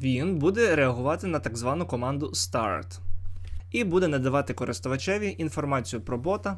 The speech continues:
поточну конфігурацію і інші доступні команди. Такий обробник очікує один єдиний вхідний параметр.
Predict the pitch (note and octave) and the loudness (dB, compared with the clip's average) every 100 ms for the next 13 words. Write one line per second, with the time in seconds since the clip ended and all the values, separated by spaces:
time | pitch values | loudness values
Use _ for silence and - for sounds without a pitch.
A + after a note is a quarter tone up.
0 | - D#3+ D3 C3 B2+ - B2 C#3 C3 D3+ | -4 0 0 0 -4 -6 -6 -4 -2 0
1 | G3 G3+ F#3+ F#3 - - - - A3 - | 0 -2 -4 -4 -6 -10 -6 -2 -2 0
2 | C#3 D3+ D#3+ C#3 A#2+ - A#2 C3+ - A#2+ | -2 0 -2 -2 -2 -4 -4 -4 -4 -4
3 | A2+ A#2 A2+ - - - - - - - | -4 -4 -6 -6 -6 -4 -8 -10 -14 -6
4 | C#3+ C#3 C3+ A#2+ D#3+ E3+ E3 C#3 - - | -2 2 2 4 2 2 -2 -4 -2 -2
5 | C#3+ C3 C#3+ B2+ D3 D#3+ C3+ A#2+ C3+ D3 | 0 0 0 0 0 0 0 0 0 0
6 | C3+ - C3 C3 B2+ C#3+ C#3+ A2+ G2+ - | -2 -4 -2 -2 0 2 2 0 -4 -8
7 | - | -12